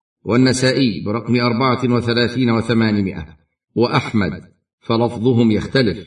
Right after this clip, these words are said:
قال ابن ماجه: "هذا بمكة خاصة."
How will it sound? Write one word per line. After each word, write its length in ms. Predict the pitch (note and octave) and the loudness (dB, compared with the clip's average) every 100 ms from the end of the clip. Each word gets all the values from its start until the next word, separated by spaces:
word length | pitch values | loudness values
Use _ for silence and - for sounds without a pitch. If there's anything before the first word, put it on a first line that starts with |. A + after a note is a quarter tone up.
| - | -6
قال 200 | G#2+ B2+ | 0 0
ابن 160 | B2 | 2
ماجه: 640 | C#3 D#3 D3+ D3 D3 C3+ _ _ | 2 4 4 4 2 -6 _ _
"هذا 460 | G2+ A#2 A#2+ A2+ A2 | 0 2 4 4 2
بمكة 600 | G#2 G#2 G#2 G#2+ G2+ G#2 | 2 0 0 -4 -4 -4
خاصة." 680 | - F2 - - F2 - | -4 -6 -8 -10 -12 -12